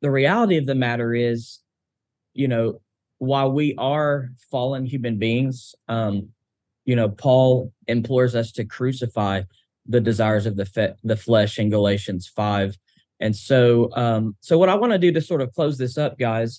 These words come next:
is what I, I think it would be really good if we give just, like, one or two practical examples of how we can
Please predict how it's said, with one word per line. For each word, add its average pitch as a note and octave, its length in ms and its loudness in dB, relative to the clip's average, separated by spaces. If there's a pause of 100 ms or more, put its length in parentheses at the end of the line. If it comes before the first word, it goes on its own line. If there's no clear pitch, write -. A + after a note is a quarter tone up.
is C3 160 -8
what D3 160 0
I, C3+ 220 0 (340)
I - 80 -6
think F3+ 220 0
it F#3 60 2
would C#3+ 120 0
be C#3 120 2
really C3 280 2
good B2+ 400 -2 (500)
if B2+ 220 -4
we C#3+ 180 -2
give C3+ 280 -2
just, C3 280 -4
like, B2+ 200 -4 (120)
one C#3 400 0
or D#3+ 80 2
two D3+ 280 0
practical C#3 600 -2
examples A#2+ 800 -2 (360)
of A#2+ 120 0
how C#3+ 380 0
we C#3 280 0
can C3+ 680 -4